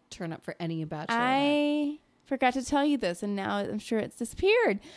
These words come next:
Speaker 2: But, um, Nick had an amazing Instagram story.
Speaker 1: Oh, I heard about it, but then I didn't go see it. What was it?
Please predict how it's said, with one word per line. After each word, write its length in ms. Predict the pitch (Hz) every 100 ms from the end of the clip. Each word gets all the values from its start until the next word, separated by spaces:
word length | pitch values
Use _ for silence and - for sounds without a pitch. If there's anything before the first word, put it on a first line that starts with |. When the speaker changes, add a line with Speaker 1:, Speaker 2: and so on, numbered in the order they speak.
| -
Speaker 2:
But, 160 | - 233 -
um, 300 | 233 226 -
Nick 300 | 226 233 233
had 300 | - 208 202
an 120 | 220
amazing 480 | 214 190 190 220 220
Instagram 480 | 202 - 226 220 220
story. 420 | - 175 180 202
Speaker 1:
Oh, 60 | 262
I 80 |
heard 220 | 240 262 277
about 180 | 240 208
it, 60 |
but 100 | 208
then 120 | 208
I 100 | 202
didn't 160 | 214 202
go 80 | 196
see 220 | - 170
it. 80 | -
What 120 | 196
was 200 | 214 220
it? 160 | 233